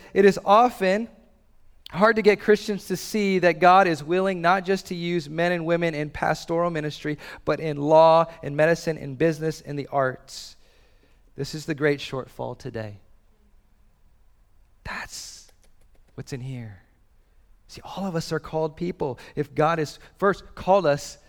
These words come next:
into relationship with him as a believer,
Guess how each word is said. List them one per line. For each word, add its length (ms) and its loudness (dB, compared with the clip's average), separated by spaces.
into 200 -14
relationship 680 -6
with 160 -8
him 260 -6
as 160 -8
a 80 -10
believer, 580 -6